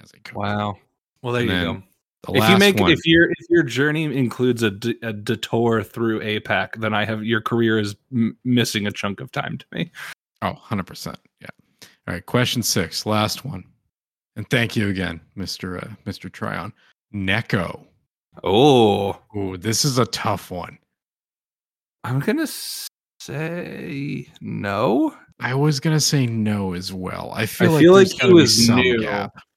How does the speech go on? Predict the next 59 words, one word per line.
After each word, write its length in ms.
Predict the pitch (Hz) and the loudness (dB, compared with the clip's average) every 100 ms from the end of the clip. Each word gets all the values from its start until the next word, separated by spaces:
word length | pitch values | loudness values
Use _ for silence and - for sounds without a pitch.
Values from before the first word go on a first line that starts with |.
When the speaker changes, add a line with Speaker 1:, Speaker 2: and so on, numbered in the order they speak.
| _ | _
Speaker 2:
He 140 | 170 196 | 0 4
was 240 | 190 147 | 4 4
new 440 | 139 139 139 117 | 0 2 4 2
when 200 | 107 107 | 0 -4
he 80 | 110 | -4
joined 300 | 104 110 107 | -4 -4 -4
the 140 | 104 101 | -4 -4
Uprising 480 | - 101 98 95 | -4 -6 -4 -6
in 160 | 95 92 | -8 -8
what, 180 | 92 - | -10 -10
like, 120 | 95 | -12
season 280 | - 104 98 | -8 -8 -8
two? 320 | - 110 147 - _ - - - _ 123 | -2 0 0 -4 _ -12 -10 -10 _ -2
Speaker 1:
No, 260 | 127 110 | 0 2
he 180 | 110 127 | 4 4
was 120 | 135 | 4
in 80 | 135 | 2
season 380 | 113 113 101 95 | 0 0 0 0
one. 180 | 92 92 | -2 -2
He 80 | 95 | -4
was 120 | 92 | -4
part 240 | - 104 | -4 -4
of 80 | 92 | -2
the, 80 | 92 | -4
like, 420 | 90 87 82 - _ _ _ 104 | -4 -4 -8 -14 _ _ _ -6
that, 240 | 90 - _ | -6 -8 _
uh, 220 | 101 87 | -10 -8
stage 460 | 87 - 104 92 - | -6 -4 -4 -4 -6
three, 480 | 101 95 98 98 - _ _ - | -6 -4 -2 -4 -6 _ _ -10
um, 520 | 95 92 87 85 82 _ _ _ | -4 -4 -6 -10 -16 _ _ _
uh, 240 | 76 69 67 | -16 -14 -16
whatever, 360 | 69 76 71 _ _ | -18 -20 -20 _ _
perfect 420 | - 104 110 - | -6 -2 -4 -2
stage. 540 | - 107 98 107 - - _ _ - | -2 0 0 -2 -4 -10 _ _ -6
And 180 | 110 107 | -2 2
then 300 | 101 92 92 | 2 0 -2
I 80 | 107 | -2
remember 240 | 104 101 | 0 4
Speaker 2:
Is 40 | 151 | 6
Speaker 1:
in 60 | |
Speaker 2:
it 100 | 190 | 6
bad 180 | 127 131 | 6 6
Speaker 1:
stage 120 | 196 | 6
Speaker 2:
that 60 | 220 | 6
I 20 | |
only 220 | 185 160 | 8 6
Speaker 1:
four. 60 | 131 | 6
Speaker 2:
remember 260 | 117 117 120 | 4 4 2
Snow 400 | - 104 104 110 | 0 -6 -4 -2
and 80 | 107 | -4
Avast 400 | 101 101 101 - | -4 -6 -6 -8
from 180 | 113 | -8
the 60 | 110 | -8
support 380 | - 101 110 113 | -8 -8 -6 -6
line 300 | 113 123 113 | -6 -6 -8
<laughs> 40 | - | -14
from 220 | - 117 | -8 -6
season 400 | - 113 127 117 | 0 -2 0 -4
one? 240 | 123 123 | -6 -8